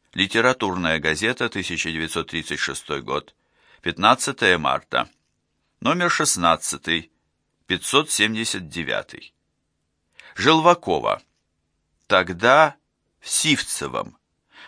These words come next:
Москва, две тысячи седьмой год. Жид.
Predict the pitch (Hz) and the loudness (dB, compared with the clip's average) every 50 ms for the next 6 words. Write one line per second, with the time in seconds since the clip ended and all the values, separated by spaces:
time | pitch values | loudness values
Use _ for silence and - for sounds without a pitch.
0 | - - 98 101 95 - - - 110 123 135 147 160 147 - - 90 107 107 104 | -4 0 2 2 2 2 -2 0 4 6 8 8 8 6 2 -2 -2 2 2 2
1 | - - 131 127 - 131 120 - 131 127 - 95 80 73 82 92 95 90 71 65 | 0 -2 -6 -6 -6 -4 -4 -2 -2 -2 -2 -4 -4 -4 -4 -4 -4 -4 -4 -6
2 | 58 55 - - - - _ _ _ _ _ _ _ _ _ _ _ _ _ _ | -8 -8 -8 -10 -14 -20 _ _ _ _ _ _ _ _ _ _ _ _ _ _
3 | _ _ _ _ _ - 110 117 135 143 143 143 143 - - - - | _ _ _ _ _ -6 -2 2 4 6 6 4 4 -2 -14 -16 -16